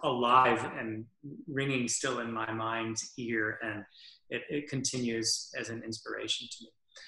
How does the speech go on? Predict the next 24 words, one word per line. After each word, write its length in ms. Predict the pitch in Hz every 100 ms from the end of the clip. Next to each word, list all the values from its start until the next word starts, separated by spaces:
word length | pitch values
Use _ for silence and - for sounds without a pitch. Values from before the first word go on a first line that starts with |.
| - - - -
I, 380 | 147 143 156 175
when 140 | 170
I 60 | 170
went 160 | 180
to 40 | -
college, 420 | 165 165 180 175
I 20 |
went 160 | 151 143
to 60 | 143
Northwestern 500 | 135 151 147 165 147
University, 500 | 139 143 143 147 135
where 140 | 123
I 20 |
studied 380 | 120 127 123 120
with 80 | 117
Robert 300 | 113 110 110
Marcellus. 680 | 110 - 170 156 151 - -
This 140 | 147 -
was 120 | 117
back 220 | - 117 -
in 140 | 117
the 40 | 113
late 220 | 117 113
eighties. 600 | 131 147 151 147 - -